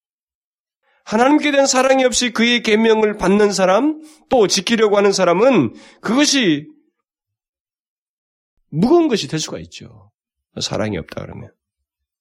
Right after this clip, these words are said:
그러나 요한은 "하나님께로서 난 자요,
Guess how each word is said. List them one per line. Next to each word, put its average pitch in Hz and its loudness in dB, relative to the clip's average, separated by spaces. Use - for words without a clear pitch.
그러나 247 2
요한은 226 2
"하나님께로서 254 0
난 247 2
자요, 240 2